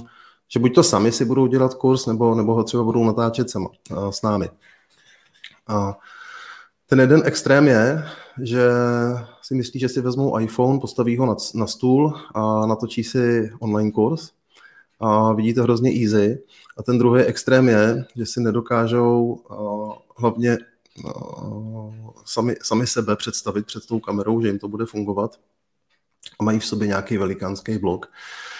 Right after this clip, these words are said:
Takže, eh, my se dneska budeme věnovat hodně té technický, technický části zpracování nebo výroby online kurzu. A to, co člověka na začátku hodně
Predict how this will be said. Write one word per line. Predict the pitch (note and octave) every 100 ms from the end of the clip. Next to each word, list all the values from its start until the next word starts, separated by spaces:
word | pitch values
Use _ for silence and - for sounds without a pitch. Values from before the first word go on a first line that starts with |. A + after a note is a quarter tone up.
| - - - - _ -
Takže, | - B2 - -
eh, | A2+ A2 A2 A2
my | G#2+
se | C#3+
dneska | C3+ -
budeme | C#3 D3 C#3+
věnovat | B2 B2 C3+
hodně | A#2+ A2+ B2+
té | D#3
technický, | D3 B2+ - B2+ - - D3 C#3+ C#3 A2+ - - - - -
technický | A#2 - B2 - D3
části | C#3+ B2+ G2+ - - G#2+ G2+ C3 - -
zpracování | - - A2+ - A#2 A#2 A2 A2+ A#2 A#2 A2+ - _
nebo | G#2+ - - -
výroby | A2 A2 G#2+ A2+ A2+ -
online | A2+ A2 A2+ G#2+
kurzu. | A2 G#2 G2+ C3 - - - - - - -
A | G#2+ G#2 G#2 G2+ G#2 A2 _ _ _ _ _ _ _ _ _ _ - -
to, | A2
co | A#2+
člověka | - B2+ A#2 B2 C3 B2 A2+ A2
na | A2
začátku | A2+ A#2 B2+ A#2 - C3
hodně | A#2 A2 A#2+